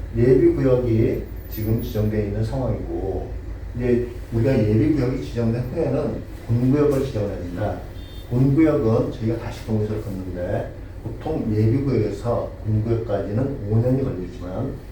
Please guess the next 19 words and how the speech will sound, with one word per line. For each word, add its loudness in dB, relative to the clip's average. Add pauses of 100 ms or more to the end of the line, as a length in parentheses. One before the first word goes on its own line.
(300)
서울시에서 0 (300)
신속통합 -6 (200)
기획을, -2 (600)
어, -10
개입을 0
하는데 -2
이 2
신속통합이라는 -2
게 -2 (260)
신속하게 -6
통합해서 -6 (220)
기획해서 -4
해주겠다 -8 (120)
이런 0
의지를 -6
가지고 -8 (120)
있습니다. -10 (480)
그래서 -2 (400)
구청에서는 2